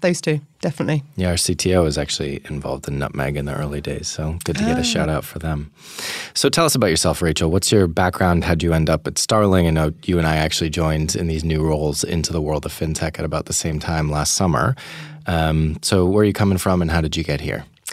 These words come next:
Speaker 1: Yeah, so I've had a bit of a wiggly path, let's say. So I started off way back when working for, like, a digital new media agency, uh, back in the day.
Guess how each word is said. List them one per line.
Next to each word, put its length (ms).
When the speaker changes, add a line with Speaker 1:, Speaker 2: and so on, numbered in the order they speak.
Speaker 1:
Yeah, 380
so 180
I've 140
had 120
a 60
bit 120
of 80
a 340
wiggly 260
path, 460
let's 180
say. 440
So 520
I 60
started 400
off 300
way 220
back 180
when 300
working 300
for, 180
like, 300
a 180
digital 880
new 160
media 560
agency, 540
uh, 180
back 200
in 60
the 80
day. 360